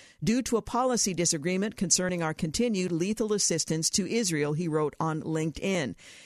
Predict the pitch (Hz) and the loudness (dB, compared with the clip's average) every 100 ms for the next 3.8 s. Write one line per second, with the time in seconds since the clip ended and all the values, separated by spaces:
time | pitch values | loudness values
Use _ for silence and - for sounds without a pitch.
0 | - 240 - 214 226 170 120 - 240 233 | -2 -2 0 0 2 0 -2 0 0 0
1 | 185 185 185 196 156 151 196 180 175 160 | 0 0 0 0 0 -2 0 0 0 0
2 | - 190 180 147 165 208 190 196 - 208 | 0 2 0 0 -2 0 -2 -4 -2 -2
3 | 208 202 175 160 - 214 226 233 | 0 -2 0 0 2 2 0 -2